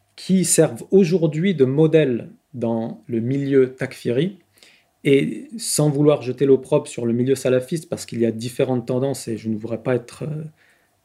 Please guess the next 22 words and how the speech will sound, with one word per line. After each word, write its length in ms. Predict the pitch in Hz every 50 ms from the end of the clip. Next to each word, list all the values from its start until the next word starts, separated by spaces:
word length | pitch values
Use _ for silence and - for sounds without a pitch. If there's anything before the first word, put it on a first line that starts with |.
| _ -
euh, 40 | 170 160 202 190 - - - 214 220 214 -
accuser 500 | - 123 - - - 123 113 123 123 120
tout 140 | 120 - 135
le 80 | 131
monde 220 | 135 143 143 123 113
alors 280 | 110 113 117 113 -
qu'il 380 | - - 110 107 107 107 110 131 156 208 _ _ _ _ _ _ _ _ - 160
n'y 80 | 135
a 40 | 120
sûrement 320 | - - 131 123 120 120
qu'une 280 | 117 - - 151 135 127
partie 320 | 131 139 131 - - 151
qui 120 | 156 - 131
pose 180 | - 135 127
problème. 460 | - - - 139 135 170 180 190 185 - - - - - - - _ _ _ _ _ -
Mais 140 | 120 123
en 100 | 143 170
tout 160 | 170 - 180 160
cas, 160 | - 151 131
dans 380 | 120 120 113 117 160 190 202
ce 160 | - - - 175
courant, 500 | 175 - 156 139 123 139 165 190 -